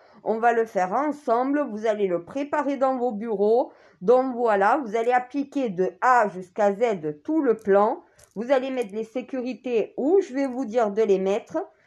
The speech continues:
Vous allez établir les périmètres. Vous allez aussi vous mettre en planque. Parce qu'il y en a qui m'ont demandé, « Ma sœur, comment sortent tous les black blocs ? Comment ils font pour arriver ? »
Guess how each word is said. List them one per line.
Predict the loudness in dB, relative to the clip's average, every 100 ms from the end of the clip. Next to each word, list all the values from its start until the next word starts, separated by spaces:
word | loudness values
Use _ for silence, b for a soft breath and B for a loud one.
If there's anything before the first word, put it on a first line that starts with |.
| b
Vous | -6 -4 2
allez | 0 0 -4
établir | -6 -4 -4 -2 -2
les | -2
périmètres. | -2 -2 0 -2 -4 -2 -2
Vous | -2 -2 2
allez | 2 2 -2 -2
aussi | -2 -4 -6 -6
vous | -6 -6
mettre | -6 -4 -2
en | -2
planque. | -2 0 0 0 -4 -8 _ _ _ _ -2
Parce | -2
qu'il | 2
y | 0
en | 2
a | -2
qui | -4
m'ont | -6 -4
demandé, « | -4 -4 -4 -2
Ma | -2 -2
sœur, | -2 -4 -4
comment | -4 -2 -4
sortent | -4 -8 -6 -8
tous | -6
les | -6
black | -6 -4 -4 -2
blocs ? | -2 -2 -6
Comment | -4 -4
ils | -4 -4
font | -4 -4
pour | -2
arriver ? » | -2 -4 -4 -4 -6